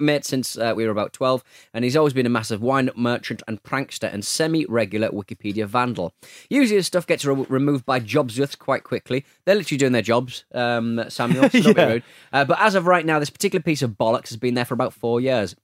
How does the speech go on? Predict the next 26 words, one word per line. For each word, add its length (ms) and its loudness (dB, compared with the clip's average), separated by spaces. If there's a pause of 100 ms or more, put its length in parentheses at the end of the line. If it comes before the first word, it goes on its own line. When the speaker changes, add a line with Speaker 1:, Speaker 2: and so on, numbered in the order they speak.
Speaker 1:
It's 160 -8
not 460 -2
even 320 -2
an 80 0
obscure 480 0
page 420 0 (220)
in 60 -8
the 60 -2
backwaters 480 -2
of 100 -10
the 40 -12
site. 380 0
It 80 0
must 160 -2
get 200 -4
thousands, 460 -2 (280)
it 40 -2
must 140 -2
get 100 0
thousands 380 2
upon 180 -2
thousands 240 0
of 80 -2
hits 220 -4
a 60 -2
week, 280 0